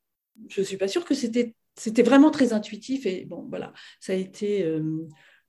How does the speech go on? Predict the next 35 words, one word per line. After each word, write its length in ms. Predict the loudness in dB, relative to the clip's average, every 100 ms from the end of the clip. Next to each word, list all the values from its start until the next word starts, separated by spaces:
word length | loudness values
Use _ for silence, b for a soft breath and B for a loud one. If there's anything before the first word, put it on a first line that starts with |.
| -14
euh, 60 | -14 -14 -20 -20 -20 -20 -18
donc, 220 | 0 2 4
c'est 140 | 4
plutôt 260 | 4 4 6
comme 160 | 6
ça 160 | 6 2
qu'ils 180 | 0 0
fonctionnent. 540 | 2 0 0 2 4
Ils 80 | 2
sont 140 | 0
souvent 320 | 0 0 0
surpris. 720 | 0 -2 -4 -8 -6 -6 -6 -10 b b b b -10
Je, 260 | -8 -8 -6
je 140 | -4
pense 260 | -2 -2 -2
aussi 300 | -2 0 2
à, 180 | 2 2
au 140 | 0
succès, 400 | -2 -10 -8 -6
au 20 |
premier 260 | -2 0 0
succès 380 | -2 -8 -6 -4
de 100 | -4
Sylvain 400 | -6 -6 -6 -6
Tesson, 600 | -6 -6 -4 -2 -2 -2
euh, 160 | -4
dans 140 | -4 -4
Les 100 | -4
forêts 260 | -4 -2
de 80 | -2
Sibérie, 600 | -4 -8 -6 -2 -2 -4 B B B B B B -12
qui 180 | -4
n'était 240 | -4 -2 -2
pas 260 | 2 2
présupposé, 680 | 2 -2 -4 -6 -6 -6 -8